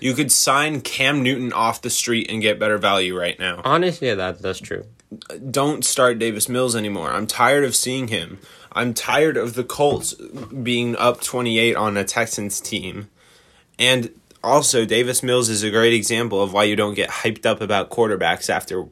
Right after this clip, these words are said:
Speaker 1: one good game following a really bad game.
Speaker 2: <laughs> Yeah, that, <laughs> there, there's that.
Speaker 1: Him and Geno both.
Speaker 2: Yeah, I, I kinda went a bit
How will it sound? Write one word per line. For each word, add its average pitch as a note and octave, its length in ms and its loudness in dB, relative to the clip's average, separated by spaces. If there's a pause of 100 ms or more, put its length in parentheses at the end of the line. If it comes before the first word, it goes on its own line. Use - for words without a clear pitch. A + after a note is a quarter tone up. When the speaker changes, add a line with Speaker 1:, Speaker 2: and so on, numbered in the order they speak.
Speaker 1:
one G#2 720 -4
good G2+ 240 0
game F#2 300 -2
following F#2 360 -2
a G2 80 -4
really F#2+ 360 0
bad D2+ 320 -2
game. D2 380 -10
Speaker 2:
<laughs> C#3 40 -6
Yeah, G2+ 260 -10
that, G#2+ 280 -6 (400)
<laughs> - 320 -20
there, B2+ 320 4
there's A#2+ 340 4
that. F2+ 400 2 (580)
Speaker 1:
Him D#3 400 4
and F3 120 6
Geno B2 360 2
both. F2+ 500 -2
Speaker 2:
Yeah, A2 380 0
I, G2 480 4
I F2 40 -2
kinda F#2 320 -2
went G2 200 -2
a F#2 60 -6
bit A2+ 340 2